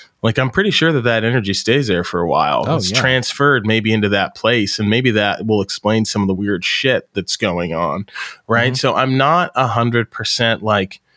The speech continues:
Speaker 1: there are no ghosts. I, but I guess I'm, I'm just more neutral. It's not something that, like, I'm,
Speaker 2: Mm-hmm.
Speaker 1: I'm spending a lot of time looking into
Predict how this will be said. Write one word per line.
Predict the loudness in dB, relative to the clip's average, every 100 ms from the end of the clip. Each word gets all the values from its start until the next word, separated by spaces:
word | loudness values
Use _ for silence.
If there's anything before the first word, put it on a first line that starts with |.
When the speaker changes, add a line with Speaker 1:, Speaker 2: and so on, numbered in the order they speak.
| _ _ -8
Speaker 1:
there | 0 2 2
are | 2 2
no | 2 2
ghosts. | 2 2 2 2
I, | 0
but | 0 -2 0 0
I | 2
guess | 0 0 0
I'm, | -2 -4 -12 -6
I'm | -2 -2 -2
just | -4 0
more | 2 2
neutral. | 2 0 -2 -4
It's | -2
not | -2 0
something | -4 0 2
that, | 2 2
like, | 0 2
I'm, | 0 0
Speaker 2:
Mm-hmm. | -2
Speaker 1:
I'm | -2
spending | 0 0 2
a | 2
lot | 2 0
of |
time | -2 0 0 0
looking | -2 -2 -2 0
into | 0 -2 0 0 0